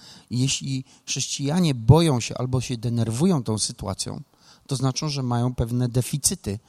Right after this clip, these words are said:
dotyczą-, w swoim zaufaniu do Boga, że nie ufają Bogu tak bardzo, żeby się nie bać. I myślę, że to powinno się trochę zmienić.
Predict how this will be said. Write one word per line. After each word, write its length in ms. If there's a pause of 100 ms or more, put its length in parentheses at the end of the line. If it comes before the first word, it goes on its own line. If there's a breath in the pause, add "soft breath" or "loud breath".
(1000 soft breath)
dotyczą-, 460 (160)
w 120
swoim 440
zaufaniu 580
do 120
Boga, 360 (300 soft breath)
że 140
nie 180
ufają 600
Bogu 400 (340 soft breath)
tak 220
bardzo, 640 (600 soft breath)
żeby 300
się 220
nie 180
bać. 360 (2000 loud breath)
I 560 (120)
myślę, 400
że 500
to 160
powinno 340
się 160
trochę 260
zmienić. 600